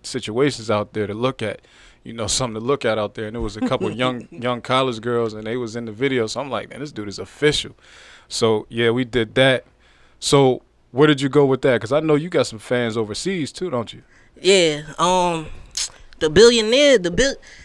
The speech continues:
Speaker 2: I had a track on there called Billionaire. I think you had used that for the background, but,
Speaker 1: Probably.
Speaker 2: um, that track actually was one of the keys to my success. Like,
Speaker 1: Mm-hmm.
Speaker 2: I, I've sold maybe five thousand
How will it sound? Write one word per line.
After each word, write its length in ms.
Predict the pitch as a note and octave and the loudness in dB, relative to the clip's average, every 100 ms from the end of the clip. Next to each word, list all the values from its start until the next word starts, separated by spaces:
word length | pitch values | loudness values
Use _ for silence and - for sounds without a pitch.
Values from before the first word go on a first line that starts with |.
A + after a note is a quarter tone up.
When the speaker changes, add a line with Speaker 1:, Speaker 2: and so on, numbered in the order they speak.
| - | -2
Speaker 2:
I 60 | G3+ | 4
had 140 | C4 G#3 | 6 4
a 60 | |
track 320 | - B3 A#3 | 4 2 2
on 100 | G#3+ | -2
there 120 | G#3 F#3+ | -2 -2
called 280 | G3 E3+ D3 | 0 -2 2
Billionaire. 460 | G3 G#3 G3+ F#3 | 2 2 2 0
I 40 | F3 | 0
think 280 | C#4 - | -4 -6
you 80 | G3 | -6
had 200 | G3 D#3 | -2 -2
used 320 | D3 G3 F#3+ E3 | -2 -4 0 2
that 200 | E3+ - | 2 2
for 160 | E3 | 2
the 140 | C#3+ C#3+ | 2 2
background, 760 | D#3 F#3+ B2+ D#3 D#3 D3+ C3+ C#3 | 2 2 0 -2 0 -2 -4 0
but, 180 | D#3 | 2
Speaker 1:
Probably. 240 | A2+ G2 A#2 - - - | 2 -2 -10 -16 -12 -2
Speaker 2:
um, 440 | F#3 F3+ E3+ D#3 - - - - - | 0 0 -2 -6 -12 -18 -18 -16 0
that 200 | A#3+ - | 0 0
track 340 | - B3+ G#3+ - | 0 2 2 0
actually 580 | G3 - - F#3 F3+ E3 - - _ _ _ _ - _ | -2 0 -4 -4 -4 -8 -16 -20 _ _ _ _ -20 _
was 340 | D#3 D#3+ D#3+ D3+ | 2 6 6 4
one 160 | F3 | 2
of 80 | F3 | 4
the 100 | D#3+ | 2
keys 280 | C#3 F#3 F3 | 2 2 4
to 80 | E3 | 2
my 140 | E3 D3+ | 0 0
success. 580 | B2 - F#3+ G3 - | -2 0 2 2 -2
Like, 260 | D#3 D3+ C#3+ | -4 -4 -8
Speaker 1:
Mm-hmm. 200 | A2+ G2 | -14 -8
Speaker 2:
I, 360 | G2 E3 G#2 D3+ | 0 0 2 2
I've 120 | F3+ | 0
sold 540 | - F3 E3 D#3+ D3 - - _ _ _ _ - | 2 6 6 4 2 -8 -20 _ _ _ _ -4
maybe 220 | D#3 D#3 | -2 0
five 420 | - E3+ E3+ E3 | 0 2 2 0
thousand 760 | - F3 F3+ E3+ E3+ D#3+ D#3+ | 0 0 2 -2 -4 -6 -8